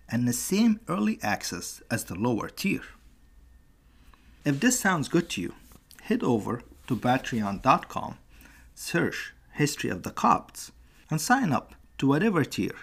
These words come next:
you would like. The rest of this episode about the beginning of Islam and the Prophet Muhammad is the first exclusive episode for those who sign up.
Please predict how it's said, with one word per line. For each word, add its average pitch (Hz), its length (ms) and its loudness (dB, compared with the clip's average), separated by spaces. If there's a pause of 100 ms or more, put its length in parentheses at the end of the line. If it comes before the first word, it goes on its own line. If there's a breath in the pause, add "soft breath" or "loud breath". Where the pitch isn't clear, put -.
(160)
you 120 160 4
would 92 160 -2
like. - 300 -2 (1700 soft breath)
The 147 180 2
rest 285 260 2
of 143 120 6
this 127 220 0
episode - 500 -2 (480 loud breath)
about 104 240 -2
the 104 80 -4
beginning 120 400 2
of - 180 -2
Islam 87 460 0 (320)
and 104 140 2
the 98 60 0
Prophet - 380 0
Muhammad - 600 -2 (680 loud breath)
is 123 140 -4
the 135 120 -2
first - 500 -2 (100)
exclusive - 760 -4
episode - 580 -6
for - 180 -4
those 95 260 0
who 90 80 -4
sign 110 320 2
up. - 200 -16